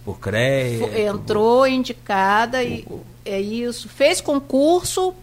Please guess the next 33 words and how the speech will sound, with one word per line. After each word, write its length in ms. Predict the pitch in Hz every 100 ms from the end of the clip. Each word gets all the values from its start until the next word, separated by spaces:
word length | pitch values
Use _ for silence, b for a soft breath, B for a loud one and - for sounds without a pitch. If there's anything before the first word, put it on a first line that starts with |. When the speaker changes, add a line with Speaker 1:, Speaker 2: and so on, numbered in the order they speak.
| -
Speaker 2:
pro 120 | 247
curso 500 | - 254 311 359 349
de, 160 | 269
de, 200 | 254 233
pra 180 | 208 208
vaga 360 | 208 233 262 269
de 120 | 240
instrutor, 680 | 240 - 220 - 185 220 277
né, 120 | 269 262
concurso 180 | 208
Speaker 1:
Sim. 220 | 135 110 87
Speaker 2:
público, 640 | 240 269 311 311 339 349 - b b b -
e 100 | 226
hoje 300 | 220 240 233
em 60 |
dia 420 | 220 202 220 262 262
ela 520 | 226 214 220 240 226
é 80 | 208
instrutora. 760 | 226 285 294 214 185 170 175 - -
Assim 300 | 226 - 302
como 240 | 294 320 359
a 40 |
Carla, 680 | 370 392 320 202 190 180 - b b b b b - - - - -
que 80 | 240
também 640 | 247 226 233 240 247 247 - B B - -
é 200 | 240 -
concursada, 1160 | 285 269 220 - - 202 208 233 254 269 269 -
é 240 | 240 277
instrutora 920 | 285 - 254 226 - 220 247 294 302
e 60 | 277
também 320 | 277 247 254
foi 560 | - - 262 262 294 311
aluna, 600 | 294 240 254 269 277